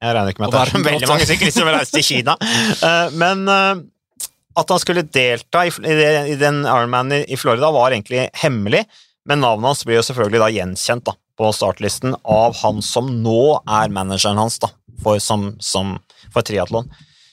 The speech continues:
Speaker 1: Så det blir jo spennende da, å følge Adam Hansen, som da skal bli Ironman-utøver. Men du har jo han her i Burgos.
Speaker 2: Ja, Ander Okamika.
Speaker 1: Ja, han skal også sykle da på Burgos,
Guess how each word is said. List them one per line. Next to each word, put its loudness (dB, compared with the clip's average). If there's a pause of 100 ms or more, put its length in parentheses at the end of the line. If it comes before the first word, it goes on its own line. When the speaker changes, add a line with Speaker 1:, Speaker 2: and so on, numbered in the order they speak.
Speaker 1:
Så 2 (840)
det 0
blir 2
jo 4
spennende 0
da, 0
å -4
følge 0
Adam 0
Hansen, -4
som -6
da 2
skal -6
bli 0
Ironman-utøver. 0
Men -2
du -4
har 2
jo -2
han -4
her 0
i -4
Burgos. -2
Speaker 2:
Ja, 0 (220)
Ander 0
Okamika. -2 (540)
Speaker 1:
Ja, 2 (520)
han -2
skal -2
også -4 (580)
sykle -2
da 4
på -6
Burgos, 0